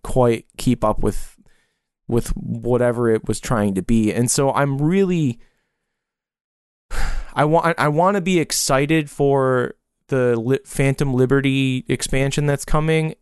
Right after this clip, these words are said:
and I think I will be, because I think I under-, I think I know after watching Ed Run-, Edge Runners how it's gonna tie in, because Edge Runners is supposed to tie the Phantom Liberty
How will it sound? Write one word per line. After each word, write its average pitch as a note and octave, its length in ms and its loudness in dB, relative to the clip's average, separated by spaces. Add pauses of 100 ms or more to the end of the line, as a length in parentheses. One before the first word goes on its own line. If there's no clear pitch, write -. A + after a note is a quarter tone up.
and D3+ 200 0
I D#3+ 100 -2
think A#3+ 260 -2
I G3 80 2
will C3+ 240 0
be, C#3+ 160 0
because D3 340 -2
I D3 80 2
think F3 240 -2
I D#3 240 2
under-, C#3 260 -2
I C3 120 0
think G3+ 240 -2
I D#3 100 0
know B2 320 2
after C3 240 -2
watching B2 340 0
Ed A#2 160 0
Run-, C3 220 -2
Edge C3 220 0
Runners C#3+ 260 -2
how C3 580 0
it's A#2+ 220 -4
gonna B2 220 0
tie A#2+ 260 2
in, B2+ 260 2
because C#3+ 360 -2
Edge D#3+ 140 0
Runners C#3 360 0
is A2+ 100 -2
supposed B2+ 380 0
to B2+ 80 -4
tie C3+ 400 2
the A#2 100 -4
Phantom C3 560 -2
Liberty B2 580 2